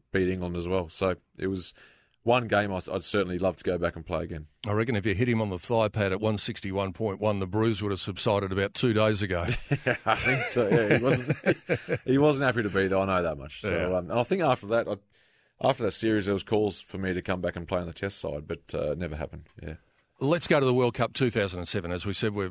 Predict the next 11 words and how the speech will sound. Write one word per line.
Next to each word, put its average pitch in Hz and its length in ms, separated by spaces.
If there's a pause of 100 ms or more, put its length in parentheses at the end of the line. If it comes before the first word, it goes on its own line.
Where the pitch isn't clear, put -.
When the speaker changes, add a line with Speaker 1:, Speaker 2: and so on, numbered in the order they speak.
(120)
Speaker 2:
celebrating 98 580
World 90 300
Cups. - 320
What, 135 260
what 123 180
are - 20
your 104 100
memories 101 380
of 85 140
that 101 180 (280)
great 101 340